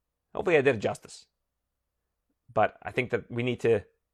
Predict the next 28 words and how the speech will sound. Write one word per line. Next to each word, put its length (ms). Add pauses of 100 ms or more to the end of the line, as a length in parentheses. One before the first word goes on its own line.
(360)
appreciate 520
what 120
Kayla 260
Harrison's 320
brought 180
to 60
the 120
sp-, 280
sport. 340
She 80
brings 240
class 320
to 80
the 80
sport. 280
She 100
brings 200
an 80
Olympic 320
pedigree 320
to 60
the 100
sport. 320 (1500)
She 180
handles 400
losing 260
with 120
grace. 520